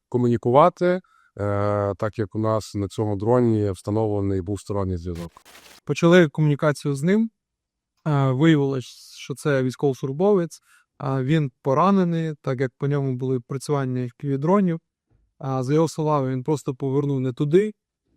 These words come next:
Speaker 2: а, і, е, опинився в цій ситуації.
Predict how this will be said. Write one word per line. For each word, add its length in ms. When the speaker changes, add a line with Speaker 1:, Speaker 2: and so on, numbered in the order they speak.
Speaker 2:
а, 600
і, 600
е, 640
опинився 520
в 60
цій 140
ситуації. 640